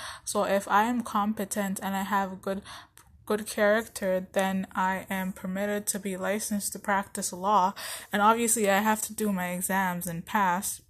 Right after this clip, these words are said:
So basically, the Law Society has, uh, primary functions that can be sorted into four main areas. So the first one is convocation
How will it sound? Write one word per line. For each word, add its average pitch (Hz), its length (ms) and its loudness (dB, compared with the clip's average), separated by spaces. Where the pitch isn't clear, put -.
So 240 280 0
basically, 302 640 -2
the 247 180 -2
Law 226 280 0
Society 220 640 -2
has, 208 460 -2
uh, 208 200 -4
primary 208 560 -4
functions 277 840 -6
that 220 240 2
can 220 160 0
be 214 120 -4
sorted 214 460 -2
into 202 480 -4
four 214 400 -4
main 202 380 -4
areas. 185 640 -4
So 220 120 -4
the 226 140 -2
first 254 380 0
one 240 320 0
is 214 340 0
convocation 214 1300 -2